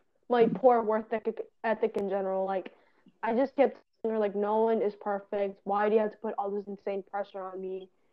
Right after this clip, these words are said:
And surprisingly, she took it well.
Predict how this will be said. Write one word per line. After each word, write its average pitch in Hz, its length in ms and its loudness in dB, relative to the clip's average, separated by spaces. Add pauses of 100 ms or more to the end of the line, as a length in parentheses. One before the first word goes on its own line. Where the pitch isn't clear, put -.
(320)
And 202 320 -6 (260)
surprisingly, 370 800 6
she 311 160 2
took - 240 0
it 269 80 2
well. 302 500 0